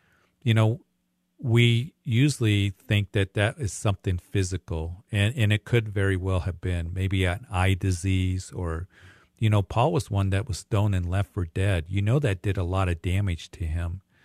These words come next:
and that he would have, you know, um, physical infirmities that he speaks about. But Paul doesn't say what it was.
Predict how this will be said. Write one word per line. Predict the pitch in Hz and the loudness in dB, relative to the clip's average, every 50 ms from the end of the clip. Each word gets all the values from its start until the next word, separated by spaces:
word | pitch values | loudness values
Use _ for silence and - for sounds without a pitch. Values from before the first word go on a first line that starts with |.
| _ _ _ _ _ _ _ - | _ _ _ _ _ _ _ 0
and | 104 98 98 95 | 2 2 2 4
that | 95 101 95 101 101 | 4 2 2 2 0
he | - 113 107 | 0 0 0
would | 101 101 95 90 | 2 2 0 2
have, | 80 98 95 95 92 92 95 - _ _ | 2 2 2 2 2 0 -4 -10 _ _
you | - 101 | -4 -2
know, | 92 92 90 87 87 87 90 92 - _ - _ _ _ _ _ _ _ | 0 0 0 0 0 -2 -4 -6 -10 _ -20 _ _ _ _ _ _ _
um, | - 98 92 92 92 90 90 101 110 139 - _ _ | -6 -4 -4 -2 -4 -4 -4 -6 -8 -10 -12 _ _
physical | - - - 120 110 - 117 - 107 98 98 | -6 0 0 2 2 2 0 0 2 2 2
infirmities | 92 87 - - 107 113 117 113 101 92 92 90 85 - | 0 0 -2 0 0 2 2 2 2 0 0 -2 -2 -2
that | - 98 90 | -4 -2 -2
he | 90 | -2
speaks | 87 - - - - 117 120 - - - | -4 -6 -6 -2 0 0 0 0 -4 -8
about. | 95 - 92 87 85 87 - _ _ _ - - _ _ _ _ _ _ - _ | -8 -6 -6 -6 -6 -6 -8 _ _ _ -20 -20 _ _ _ _ _ _ -20 _
But | - 131 123 120 127 - _ - | 2 4 4 4 4 0 _ -6
Paul | - - 139 147 175 | 0 2 2 2 2
doesn't | 156 - 135 131 117 123 117 107 | 2 2 0 0 0 0 -2 -4
say | - - - 135 139 151 165 131 104 | -4 -4 -4 -2 -2 0 0 0 -2
what | 87 87 92 90 85 | -2 -2 -2 -2 -2
it | 85 92 - | -4 -6 -8
was. | 95 85 82 87 87 - - - | -8 -8 -8 -8 -10 -14 -16 -20